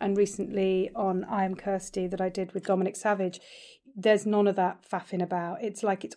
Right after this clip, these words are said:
all about the character and performance. So it's like you arrive on set and you're already in that headspace. So to me,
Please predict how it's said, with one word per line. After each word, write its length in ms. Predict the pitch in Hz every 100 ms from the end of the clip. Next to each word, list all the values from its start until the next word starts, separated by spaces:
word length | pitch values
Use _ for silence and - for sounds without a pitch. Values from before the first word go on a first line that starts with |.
| -
all 240 | 214 196
about 380 | 196 185 180 - _ _
the 60 | 202
character 460 | - 202 180 - 175
and 80 |
performance. 580 | 175 - 202 190 175 -
So 160 | - 190
it's 240 | 196 -
like 300 | 208 190 -
you 220 | 196 185 220
arrive 360 | 190 202 202
on 120 | 196 185
set 300 | - 190 190
and 140 | 190
you're 100 | 190
already 300 | 190 185 180
in 100 | 175
that 160 | 175 180
headspace. 540 | 180 - 190 180 - _ - - - - - -
So 260 | - 196
to 200 | 190 -
me, 540 | 214 233 254 254 247